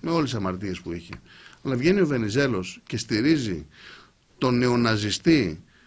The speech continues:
Ουκρανό, ε, πραξικοπηματία, ο οποίος δεν πρόκειται από καμία εκλογή,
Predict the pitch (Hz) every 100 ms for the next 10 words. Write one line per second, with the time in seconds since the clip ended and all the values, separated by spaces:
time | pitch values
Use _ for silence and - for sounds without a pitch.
0 | _ - 123 123 123 117 135 151 117 85
1 | - _ _ _ _ 120 113 107 107 104
2 | 107 104 107 101 98 101 131 98 78 82
3 | _ _ _ _ _ _ _ - 117 165
4 | 147 165 165 160 131 123 110 139 170 151
5 | 139 123 123 127 92